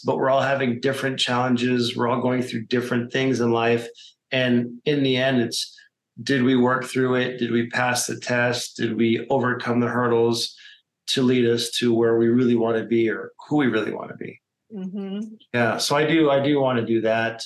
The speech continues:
Speaker 1: Um, and it will happen. I'm gonna do it.
Speaker 2: I know.
Speaker 1: Um,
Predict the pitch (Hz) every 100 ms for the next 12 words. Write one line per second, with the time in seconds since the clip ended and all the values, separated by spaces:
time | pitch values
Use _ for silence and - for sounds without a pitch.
0 | - 120 107 104 101 101 92 - 113 117
1 | 156 208 175 151 143 143 147 113 117 139
2 | 160 135 123 123 - - 262 - 247 107
3 | 113 113 110 107 107 104